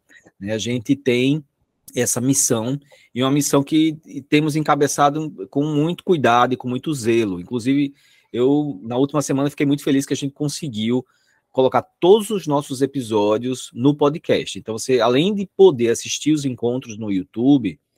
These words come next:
além de poder assistir esses encontros, todos os encontros anteriores no YouTube, com imagem e som, você pode também ouvir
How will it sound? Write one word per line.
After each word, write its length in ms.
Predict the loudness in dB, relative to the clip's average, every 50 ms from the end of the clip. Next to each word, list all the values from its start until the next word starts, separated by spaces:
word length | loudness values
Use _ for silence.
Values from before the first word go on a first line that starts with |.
| _ _ _ _
além 240 | -8 -6 -4 -4 -4
de 60 | -4
poder 380 | -2 0 2 2 4 6 6 4
assistir 560 | 4 4 0 -6 -8 -4 -2 0 0 0 -2 -4
esses 260 | -8 -10 -8 -6 -6
encontros, 500 | -6 -6 -6 -6 -6 -6 -6 -8 -12 -14
todos 340 | 0 2 4 4 4 0 -2
os 160 | -4 -2 -2
encontros 460 | -4 -6 -6 -6 -6 -6 -6 -8 -8 -8
anteriores 840 | -8 -4 -4 -2 -2 0 2 4 4 6 4 4 2 -2 -6 -10 -14 _ _ _ _ _ _
no 160 | -4 -2 0
YouTube, 500 | 0 0 -2 -4 0 4 4 6 6 4
com 140 | 0 -4 -4
imagem 760 | -4 -2 -2 0 0 2 2 2 2 2 0 -4 -6 -6 -8
e 40 | -8
som, 220 | -8 -6 -4 -4 -4
você 180 | -4 -6 -6
pode 240 | 0 2 2 2 2
também 520 | 0 0 0 2 2 2 2 2 0 -2 -4 _ _ _ _ _ _ _
ouvir 540 | 6 6 6 6 2 0 -2 -2 -2 -4